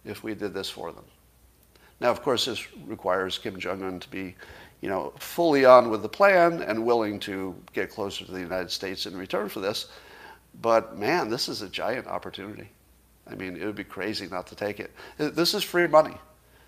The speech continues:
Don't I always tell you that Trump always takes the free money that people leave on the table? This is frickin' free money. 'Cause we're gonna give vaccinations to somebody.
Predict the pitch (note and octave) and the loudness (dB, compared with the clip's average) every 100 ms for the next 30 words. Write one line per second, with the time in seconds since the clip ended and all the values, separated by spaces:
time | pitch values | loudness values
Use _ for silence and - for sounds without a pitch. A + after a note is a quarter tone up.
0 | _ - C#3 D#3 D#3 D3 D#3 D3 C#3+ A#2 | _ 0 6 8 8 4 2 2 2 2
1 | G#2 - - - A#2+ A#2+ A2+ A2+ G#2 A#2 | 0 -2 -12 0 0 2 0 0 0 -4
2 | A2 - G2+ - A2+ G#2+ G2+ G#2+ G2+ - | -4 -6 -10 -6 -4 -2 -2 -2 -8 -8
3 | G#2+ G#2 G2 F#2+ F#2 G#2+ G2+ F#2 A2+ - | -10 -8 -6 -4 -4 -4 -6 -4 -6 -10
4 | - - - - - _ - G3 A#3 - | -18 -20 -20 -20 -20 _ -6 -4 -4 -6
5 | C3+ C3 F2+ - G2+ D2+ F2+ - - _ | -6 -6 -10 -8 -8 -6 -8 -8 -18 _
6 | _ - - - E3 D#3 G3+ G#3 A3 G3+ | _ -20 -20 -12 -8 -2 0 2 2 4
7 | G3 E3+ E3 - D3+ D#3 D3+ B2 - - | 6 8 8 6 -2 -2 -2 -6 -8 -8
8 | - D2+ - - - | -8 -8 -4 -4 -6